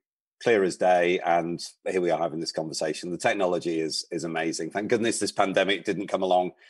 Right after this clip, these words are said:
maybe ten years ago, when I just don't think we'd have been able to do these types of things.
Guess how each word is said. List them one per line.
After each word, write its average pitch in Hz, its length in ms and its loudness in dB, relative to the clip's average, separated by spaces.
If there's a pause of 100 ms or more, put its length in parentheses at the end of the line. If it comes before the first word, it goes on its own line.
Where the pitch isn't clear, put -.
(340)
maybe 90 220 0
ten 90 220 0
years 98 240 2
ago, 80 200 0
when 80 140 -2
I 90 60 0
just - 200 -10
don't 95 180 -4
think 101 140 -8
we'd 98 100 -4
have 104 80 -10
been 110 80 -6
able 113 240 -6
to - 100 -20
do 139 160 2
these 104 200 -6
types - 260 -12
of - 60 -20
things. 135 280 -14